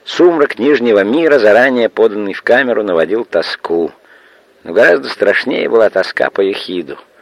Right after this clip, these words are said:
Ехида потеряла способность общаться с ним телепатически.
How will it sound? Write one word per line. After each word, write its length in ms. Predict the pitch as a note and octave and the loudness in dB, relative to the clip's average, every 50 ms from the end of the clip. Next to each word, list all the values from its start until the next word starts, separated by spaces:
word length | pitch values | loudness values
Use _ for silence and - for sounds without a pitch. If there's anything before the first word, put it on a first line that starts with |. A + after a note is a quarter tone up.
| _ _ _ _ _ _ _ _ | _ _ _ _ _ _ _ _
Ехида 360 | - - - C#3+ C#3+ D#3+ - | -6 -2 0 2 2 2 0
потеряла 400 | - - - C3+ B2+ C3 C#3 C3+ | -2 0 0 4 4 6 4 4
способность 640 | B2+ - - A#2 A2 - C3 C3 B2+ A2+ G#2 - - | 2 2 0 -2 0 2 0 0 0 -2 -6 -2 -2
общаться 420 | A2 - - - B2+ B2 - - | -2 -2 0 0 0 0 0 -6
с 100 | G#2+ - | -12 -10
ним 160 | - A2 G#2 F#2+ | -8 -8 -8 -6
телепатически. 1040 | - G#2+ G#2 G2+ - - A2+ G#2 - - A#2 - - - - - - - - - | -4 0 0 0 2 2 0 -2 0 -6 -10 -10 -10 -12 -14 -14 -14 -14 -18 -18